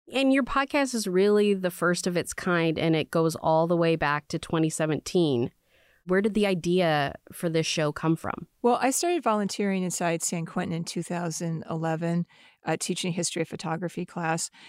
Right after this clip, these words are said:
Speaker 2: and I got really interested in life inside prison and the stories of, of people in prison. And so after I taught for a few semesters, I found my way down to the media lab. San Quentin has a media lab, um, and I was working with a group of guys to do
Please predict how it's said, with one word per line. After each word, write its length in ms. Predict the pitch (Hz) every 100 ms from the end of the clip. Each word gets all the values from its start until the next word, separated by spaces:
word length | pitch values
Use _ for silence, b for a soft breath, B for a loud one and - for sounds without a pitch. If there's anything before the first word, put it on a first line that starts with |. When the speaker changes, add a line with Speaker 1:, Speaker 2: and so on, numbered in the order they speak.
| B
Speaker 2:
and 100 | -
I 60 | 190
got 180 | 185 -
really 300 | 185 180 180 -
interested 960 | 175 - 180 170 - - 170 160 170 -
in 320 | 170 165 170 -
life 280 | 165 160
inside 320 | 165 - 170 -
prison 320 | 170 160 175
and 100 | 170
the 60 |
stories 800 | 175 - 190 202 208 156 151 - -
of, 160 | 156
of 240 | - 185 -
people 300 | - 156 165
in 120 | 160 147
prison. 480 | - 151 - 156 - B B B
And 120 | 180
so 120 | 190
after 280 | 180 185 202
I 80 | 185
taught 360 | - 185 190
for 120 | -
a 40 | 175
few 160 | -
semesters, 800 | 180 - 165 160 - 175 170 170
I 120 | - 165
found 320 | - 165 165
my 160 | 170
way 200 | 165 160
down 300 | 160 170 160
to 120 | 156 165
the 100 | 156
media 440 | 160 180 175 151
lab. 380 | 160 143 135 139 B B B
San 240 | - 165
Quentin 280 | 156 - 165
has 200 | 185 160
a 60 | 160
media 420 | 165 160 160 156
lab, 360 | 156 151 156 170 B B B B
um, 180 | 170 165
and 120 | 165
I 80 | 160
was 160 | 165
working 240 | 185 175 175
with 100 | 175
a 60 |
group 240 | 165 165 180
of 100 | 175
guys 320 | 170 160 -
to 80 | 160
do 420 | - 160 156 156